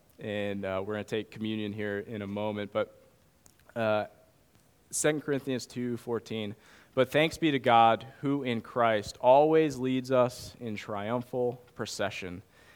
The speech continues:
and through us spreads the fragrance of the knowledge of Him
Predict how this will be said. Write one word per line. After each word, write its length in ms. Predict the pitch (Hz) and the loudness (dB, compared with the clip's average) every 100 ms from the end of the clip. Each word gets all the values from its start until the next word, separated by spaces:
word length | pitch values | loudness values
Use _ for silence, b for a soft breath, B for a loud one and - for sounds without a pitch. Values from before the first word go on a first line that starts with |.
| b | b
and 160 | 107 | -8
through 360 | 101 131 151 135 | -2 2 6 8
us 160 | 127 - | 6 4
spreads 380 | - 123 107 | 0 0 0
the 100 | 104 | -6
fragrance 1040 | 104 - 123 131 143 147 143 143 - - - - | -12 -8 -2 0 0 -2 -2 -4 -12 -18 -14 -6
of 180 | 104 | -6
the 80 | 101 | -6
knowledge 720 | 101 104 110 120 120 120 117 - | -6 -2 0 2 0 -2 -4 -10
of 200 | 120 101 | -10 -10
Him 440 | 123 113 110 107 | -8 -6 -6 -8